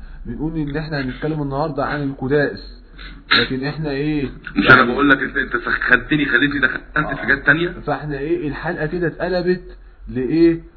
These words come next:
Speaker 1: ل-، يعني لواقع احنا
Speaker 2: لغرائب.
Speaker 1: لغرائب.
Speaker 2: غرائب وطرائف.
Speaker 1: آه، وللأسف واقع، للأسف واقع.
Speaker 2: نعم.
Speaker 1: للأسف
Speaker 2: نعم،
Speaker 1: أحلام
Speaker 2: نعم.
Speaker 1: يقظة، أحلام يقظة بتتنفذ. يعني
Speaker 2: نعم.
Speaker 1: فإحنا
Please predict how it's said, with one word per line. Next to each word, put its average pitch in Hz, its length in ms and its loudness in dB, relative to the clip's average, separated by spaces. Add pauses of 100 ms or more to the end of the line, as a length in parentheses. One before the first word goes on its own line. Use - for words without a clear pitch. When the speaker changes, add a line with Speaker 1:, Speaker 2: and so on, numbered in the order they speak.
(140)
Speaker 1:
ل-، 113 100 -4
يعني 120 460 -2
لواقع 175 840 0
احنا - 180 -4
Speaker 2:
لغرائب. 147 520 2 (140)
Speaker 1:
لغرائب. 139 60 -2
Speaker 2:
غرائب 151 520 4
وطرائف. 131 540 -2
Speaker 1:
آه، 101 260 -10
وللأسف 156 720 -2
واقع، 170 500 -2 (600)
للأسف 160 520 -4
واقع. 135 420 -2 (440)
Speaker 2:
نعم. 120 300 -2 (240)
Speaker 1:
للأسف 135 360 -2
Speaker 2:
نعم، 127 180 6
Speaker 1:
أحلام 127 320 0
Speaker 2:
نعم. 127 140 6
Speaker 1:
يقظة، 180 720 0
أحلام 151 320 -2
يقظة 170 460 -4 (200)
بتتنفذ. 139 600 -6 (1500)
يعني 113 200 -2
Speaker 2:
نعم. 110 200 -2 (320)
Speaker 1:
فإحنا 139 220 -2